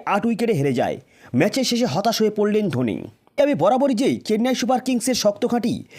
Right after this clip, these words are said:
একথা আর আলাদা করে বলার দরকার নেই, কিন্তু সেই চিপক স্টেডিয়ামেই কলকাতা নাইট রাইডার্সের বিরুদ্ধে আট উইকেটে হেরে গেল সিএসকে। তো এই ম্যাচের পর বেশ কয়েকটি গুরুত্বপূর্ণ কথা বললেন মহেন্দ্র সিং ধোনি। তবে আরও একটা কথা জানিয়ে রাখি,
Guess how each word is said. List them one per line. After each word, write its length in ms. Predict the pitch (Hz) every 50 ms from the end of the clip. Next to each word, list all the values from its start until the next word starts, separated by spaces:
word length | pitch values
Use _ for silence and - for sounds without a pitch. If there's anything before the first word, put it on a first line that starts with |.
| 139 135 -
একথা 360 | - 175 233 247 240 240 240
আর 80 | 233 220 -
আলাদা 260 | - 170 202 220 220 226
করে 160 | 226 226 220
বলার 300 | 139 160 170 196 202 175
দরকার 380 | 143 165 160 156 - 160 151
নেই, 240 | 139 123 95 - - - _ - - - - - -
কিন্তু 460 | - 202 247 226 202 269 - 104 92 - - - - -
সেই 260 | - - 214 214 240
চিপক 340 | - - 220 196 233 247 -
স্টেডিয়ামেই 560 | - - 254 214 254 254 254 262 233 131 - - - _ -
কলকাতা 240 | - 180 196 202 233
নাইট 120 | 226 233 233
রাইডার্সের 340 | 226 233 240 233 196 240
বিরুদ্ধে 360 | 220 220 233 208 170 160 220 220 - -
আট 200 | - 165 202 202
উইকেটে 260 | 233 233 202 247 220 -
হেরে 200 | 135 180 185 185
গেল 180 | 202 196 196
সিএসকে। 640 | 185 - - 151 139 135 139 - - 110 95 - - - - - - - - - - 151 -
তো 140 | 214 208 214 214
এই 180 | 214 208 269 262
ম্যাচের 260 | 262 285 285 285 285
পর 300 | 277 269 277 254 160 107
বেশ 280 | 95 117 190 247 -
কয়েকটি 320 | - - 233 226 - - 233
গুরুত্বপূর্ণ 580 | 131 156 220 233 - 233 226 220 220 226 233
কথা 240 | 208 190 202 - 208
বললেন 320 | 214 214 214 208 220 214 208 - - - -
মহেন্দ্র 340 | 120 139 175 202 208 196 220
সিং 220 | 208 - 220 202 175
ধোনি। 260 | 127 120 110 76 50 50 - - - - - 170 185 160 - -
তবে 220 | 220 233 262 269
আরও 260 | - - 190 226 262
একটা 240 | 269 269 262 - 277
কথা 180 | 254 240 254 254
জানিয়ে 280 | 202 190 185 214 240 254
রাখি, 400 | 254 247 247 240 131 98 78